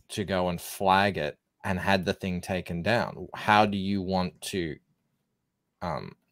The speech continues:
frame that in any other way? Uh, but that's in it, and that's exactly why there's a complete media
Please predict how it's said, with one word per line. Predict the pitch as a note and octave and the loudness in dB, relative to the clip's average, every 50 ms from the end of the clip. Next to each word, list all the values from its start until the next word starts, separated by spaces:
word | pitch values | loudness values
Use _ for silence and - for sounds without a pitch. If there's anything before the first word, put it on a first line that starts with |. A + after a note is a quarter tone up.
| _ _ _ _ _ _ - | _ _ _ _ _ _ -16
frame | - - - - G#2 G#2 A2 A#2+ A#2+ G#2+ | -14 -8 0 2 4 6 6 4 2 0
that | F#2+ - D2+ - - - - - _ - | 0 -2 -2 -2 -2 -6 -14 -20 _ -6
in | G#2 G2 F#2 | -4 -4 -4
any | - G2+ G#2 G#2 G#2 G2 F#2 | -2 -2 0 0 0 0 0
other | F2 E2+ D#2+ D#2 | 0 -2 -2 -2
way? | E2 F#2 G#2 G2 - - _ _ _ _ _ _ _ _ _ _ _ _ _ _ _ _ _ _ _ _ _ _ _ _ _ _ _ _ _ - - - _ - _ _ _ _ - | -2 0 0 0 -2 -6 _ _ _ _ _ _ _ _ _ _ _ _ _ _ _ _ _ _ _ _ _ _ _ _ _ _ _ _ _ -20 -20 -20 _ -20 _ _ _ _ -6
Uh, | E2+ E2+ E2+ F2 F2 | -2 0 0 0 0
but | E2+ F2 F#2+ F#2+ - - _ - | 2 4 4 4 2 0 _ 6
that's | B2 C3 C3+ C3+ - C3 | 10 10 10 10 8 8
in | C3+ C3+ | 8 10
it, | C3+ B2+ A2+ | 10 10 10
and | B2 C3 C3 B2+ | 8 8 8 10
that's | C3+ C3+ B2+ - | 10 8 8 8
exactly | C3 A2 G#2+ G2 G2 C3+ C3 C3 - D3+ C3+ | 4 2 4 12 12 12 12 12 10 8 6
why | A#2 G#2 A#2 C#3+ E3 D3+ A2+ G2 F#2+ F#2+ G2+ A2+ - _ _ _ _ _ _ _ | 8 12 12 12 12 12 12 12 12 8 4 0 -6 _ _ _ _ _ _ _
there's | A2+ A#2 A2 F#2+ | 2 2 4 4
a | A#2 | 2
complete | - - A#2 A2 - - B2 B2 B2 C3 | 0 0 0 -2 4 4 4 4 4 2
media | A2 G#2+ G#2+ A2 A#2 A2 A#2 A2 G#2 G2+ F#2+ F#2+ F#2+ F#2+ | 0 0 0 0 0 0 2 2 2 4 2 2 0 -4